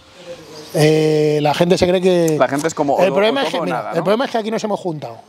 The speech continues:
Speaker 1: a la vez con Calderón, con Madelman, con Joan, con Josema, con Mauro, con Kim. Claro, <laughs> es peña muy buena.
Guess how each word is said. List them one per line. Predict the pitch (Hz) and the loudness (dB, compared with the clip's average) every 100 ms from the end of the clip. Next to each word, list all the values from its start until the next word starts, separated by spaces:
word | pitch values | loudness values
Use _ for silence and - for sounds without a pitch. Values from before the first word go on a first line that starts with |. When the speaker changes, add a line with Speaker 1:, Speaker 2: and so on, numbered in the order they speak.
| - | -2
Speaker 1:
a | 165 | 2
la | 175 | 2
vez | 147 - | 0 -6
con | - 165 | -10 -2
Calderón, | 175 175 190 147 113 - _ - - - - | 0 2 0 -2 -8 -20 _ -20 -20 -20 -4
con | 175 170 | -2 0
Madelman, | 175 127 113 113 113 - - - _ _ - - - - - - | -2 -4 -12 -18 -20 -20 -20 -20 _ _ -20 -20 -20 -20 -20 -4
con | - 156 | 0 2
Joan, | 175 147 117 120 _ - - - - | 4 2 -4 -18 _ -20 -20 -16 -4
con | 160 | 0
Josema, | 175 175 143 107 - - - - - - | 2 0 -2 -6 -18 -20 -20 -20 -20 -8
con | - 113 | -4 0
Mauro, | 131 170 147 113 - - - - - | 2 2 0 -6 -12 -20 -20 -14 -6
con | 120 120 | -4 2
Kim. | 165 147 113 - - - - - - - - 202 220 214 | 2 2 -2 -8 -16 -14 -12 -10 -12 -16 -14 -6 -2 2
Claro, | - 175 165 - - 208 - - | 4 4 2 -2 -10 -10 -8 -4
<laughs> | 214 - - 202 | -4 -2 0 2
es | 190 - - | 2 0 0
peña | 123 123 | 2 4
muy | 147 | 4
buena. | 147 143 214 | 2 2 2